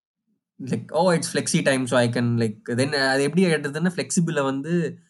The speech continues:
working more than twelve hours per day ஃப்ளெக்சிபிள் ஆயிடுறது. நான் கார-, ஒன்பது, nine to five-ம் ஒர்க் பண்ணுவேன், அப்புறம் நைட் டூ ஒர்க் பண்ணுவேன், அந்த மாதிரி ஆயிடுறது. I don't know. The, so, uh, having a schedule is not bad. Like, uh, ரொம்ப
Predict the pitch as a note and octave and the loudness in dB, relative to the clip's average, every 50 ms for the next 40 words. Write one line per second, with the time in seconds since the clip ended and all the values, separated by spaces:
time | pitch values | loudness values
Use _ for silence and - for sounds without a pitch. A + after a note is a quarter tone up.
0 | _ _ _ _ - C3 D3 D3 - F3+ E3+ C#3+ C#3+ D3+ D#3 D#3 D3+ C#3 C#3 C3+ | _ _ _ _ 0 0 2 2 4 2 2 4 4 2 4 2 0 2 2 2
1 | C3 C#3 C#3 C#3 - - C#3 A#2+ A#2+ B2 B2+ B2+ A#2+ B2 B2+ A2+ - - B2+ B2 | 4 4 4 2 2 0 0 0 2 2 2 2 2 0 -2 -6 -4 -2 0 2
2 | A#2 A2+ G#2 G2+ A2 G#2 G#2 G2+ - _ - D3 D3+ B2+ A#2+ A#2+ C3+ B2+ B2+ A#2+ | 2 2 0 -2 -4 -6 -6 -8 -10 _ -10 -4 -2 -2 0 2 2 2 2 0
3 | A2+ A2 A2+ B2 C3+ D#3+ D#3+ C3 B2 B2 C#3 D#3+ E3+ E3+ D#3+ D3+ D3+ E3+ F#3 F#3+ | -2 -2 -2 0 2 2 2 2 2 2 2 2 2 0 2 2 4 4 4 4
4 | E3 D3+ - - - E3 D3+ D3+ D3+ D#3+ F3 E3+ - _ _ - D#3+ D3 B2+ B2+ | 4 2 0 0 -2 0 0 2 2 2 2 0 -4 _ _ -6 -4 -2 0 0
5 | C3+ C#3+ C#3+ F#3 F3+ F3 D#3+ D3 C#3 - D#3+ C#3+ C#3 C3+ C#3 C#3+ - _ - - | 0 0 2 2 4 4 4 2 2 0 -2 -2 0 -2 -2 -4 -6 _ -18 -18
6 | _ - C3+ C3 C#3+ D3+ D#3 C#3+ D3 C#3 B2 A#2+ A#2 A2+ A2+ A#2 A2 A2 G2+ - | _ -8 -6 -4 -2 -2 -2 0 0 2 2 2 0 -2 -4 -4 -6 -8 -8 -12
7 | _ _ _ _ _ _ _ _ _ _ _ _ - B2 B2+ B2 A#2 G#2+ - - | _ _ _ _ _ _ _ _ _ _ _ _ -4 -2 0 0 0 -2 -4 -6
8 | - - C3+ B2 B2 A#2+ A#2+ A#2 A#2+ - B2 B2 A#2 A#2 A2+ A2 - - - _ | -12 -12 -6 -4 -2 -2 -2 -2 -2 -2 -2 -2 0 -2 -2 -4 -6 -12 -16 _
9 | _ _ _ _ _ _ _ _ _ _ _ _ _ _ _ _ _ _ - - | _ _ _ _ _ _ _ _ _ _ _ _ _ _ _ _ _ _ -12 -10
10 | - - - - - - - - - - - - - - - D#3+ G3 A3+ C4 B3+ | -8 -8 -8 -8 -8 -10 -12 -12 -12 -12 -12 -10 -4 0 4 4 6 6 4 4
11 | - G#3+ F3 - F3+ E3 D#3+ F3 G#3+ A3 G3+ E3 C3+ B2+ B2+ B2+ C3 B2+ A#2+ A#2+ | 4 2 2 2 2 2 4 4 4 6 4 4 2 2 2 2 2 2 2 0
12 | A2+ A2 G2+ G#2+ A2 A2+ A2+ G#2+ - - A2 G#2 - - - - B2 D#3+ G3 A#3 | 0 0 -2 -4 -8 -8 -10 -12 -12 -12 -12 -12 -12 -10 -6 -2 2 2 2 2
13 | B3+ C#4 D4 D4+ | 2 0 0 2